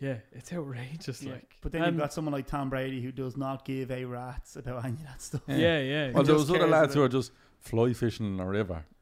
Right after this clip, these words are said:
Speaker 3: and that's all they done for the time
Speaker 1: Yeah,
Speaker 3: off.
Speaker 1: yeah, yeah, exactly, yeah.
Speaker 2: <laughs> Yeah.
Speaker 1: It's fucking, it was ve-, it was very funny. It was good, like, it was good. It was
Speaker 2: Yeah,
Speaker 1: like, it was,
Speaker 2: no,
Speaker 1: uh,
Speaker 2: it was, uh, that, that definitely, yeah, that's, that's how they all end up, a lot of them end up going broke.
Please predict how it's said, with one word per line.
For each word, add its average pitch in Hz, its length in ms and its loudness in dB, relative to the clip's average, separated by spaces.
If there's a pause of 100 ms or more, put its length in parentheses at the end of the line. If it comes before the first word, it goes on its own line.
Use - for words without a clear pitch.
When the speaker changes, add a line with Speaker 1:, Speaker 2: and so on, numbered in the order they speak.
Speaker 3:
and 101 160 -4
that's 101 160 -4
all 101 220 2
they 98 80 -2
done 95 260 -2
for 95 140 -6
the - 80 -2
time 147 100 -4
Speaker 1:
Yeah, 147 220 2
Speaker 3:
off. 131 100 0
Speaker 1:
yeah, 131 140 0
yeah, 123 240 -6
exactly, 117 500 -10
yeah. 117 260 -4 (100)
Speaker 2:
<laughs> - 120 -20
Yeah. 135 180 -10 (300)
Speaker 1:
It's 113 180 -14
fucking, 127 300 -8
it 120 80 -6
was 110 160 -8
ve-, 131 140 -6
it 127 40 -6
was 127 120 -6
very 147 180 0
funny. 113 320 -8
It 120 40 -12
was 143 120 -6
good, 208 300 6
like, 107 180 -10
it - 40 -12
was 110 100 -10
good. 117 280 -8
It - 80 -18
was 113 140 -12
Speaker 2:
Yeah, 131 80 -6
Speaker 1:
like, 123 120 -8
it 117 100 -14
was, 117 120 -12
Speaker 2:
no, 113 80 -10
Speaker 1:
uh, 113 60 -10
Speaker 2:
it 135 120 -10
was, 135 140 -12
uh, 131 340 -10 (420)
that, 143 220 -12
that 147 180 -8
definitely, 139 460 -8 (120)
yeah, 127 160 -16
that's, - 480 -20
that's 143 200 -10
how 139 140 -8
they 127 120 -10
all 123 160 -8
end 123 140 -8
up, 117 80 -14 (120)
a 127 100 -12
lot 127 160 -10
of 117 60 -14
them 123 80 -12
end 120 140 -10
up 117 140 -14
going 120 180 -10
broke. 117 240 -12